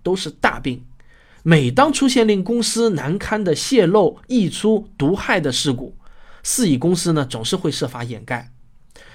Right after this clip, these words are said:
所以呢，准确的受害人数到今天已经没有办法弄清楚了。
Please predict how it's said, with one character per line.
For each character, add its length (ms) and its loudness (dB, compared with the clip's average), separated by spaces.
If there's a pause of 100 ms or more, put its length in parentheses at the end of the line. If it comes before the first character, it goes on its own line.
所 200 2
以 120 2
呢， 300 -2 (180)
准 300 2
确 180 2
的 100 2
受 180 0
害 120 -4
人 220 -6
数 300 -4
到 120 -4
今 240 -4
天 360 -2
已 120 -12
经 180 -6
没 140 -6
有 80 -2
办 160 -2
法 100 -12
弄 160 -6
清 200 -8
楚 180 -12
了。 160 -20